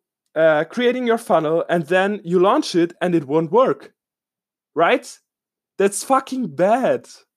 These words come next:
right? Anyway, so next thing is, when you're creating a hook, a headline, it has to be curiosity-based, because people won't stop and read your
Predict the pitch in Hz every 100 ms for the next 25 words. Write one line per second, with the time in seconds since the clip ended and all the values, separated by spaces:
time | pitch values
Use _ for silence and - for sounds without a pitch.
0 | _ - 156 180 123 - _ _ _ _
1 | _ _ _ _ _ _ - 180 185 135
2 | - 151 147 180 214 - 170 156 165 175
3 | 190 185 _ - - - - 208 247 240
4 | 208 214 226 196 156 254 247 147 156 240
5 | 233 147 151 180 202 _ _ 160 - 240
6 | 294 - 202 233 247 254 214 214 240 143
7 | 135 135 104 101 - _ _ - - 160
8 | 139 - _ - 226 226 170 123 127 196
9 | 311 339 - - 156 - - _ 139 139
10 | - 160 190 165 135 143 165 180